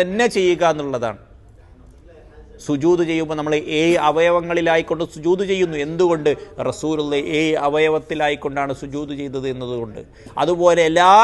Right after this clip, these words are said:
അമലുകളും പ്രവാചകൻ സ്വല്ലല്ലാഹു അലൈഹി വസല്ലമ ചെയ്തതുപോലെ തന്നെ ചെയ്യുക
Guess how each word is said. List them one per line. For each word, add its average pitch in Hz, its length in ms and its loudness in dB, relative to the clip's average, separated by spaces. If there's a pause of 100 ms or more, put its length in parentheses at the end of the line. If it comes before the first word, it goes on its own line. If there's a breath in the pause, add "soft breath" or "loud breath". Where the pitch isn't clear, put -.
(160)
അമലുകളും 170 460 0 (280 loud breath)
പ്രവാചകൻ 185 500 4
സ്വല്ലല്ലാഹു 165 600 0
അലൈഹി 160 540 2
വസല്ലമ 160 600 -2
ചെയ്തതുപോലെ 156 920 -2 (120)
തന്നെ 180 340 -2
ചെയ്യുക 170 480 -2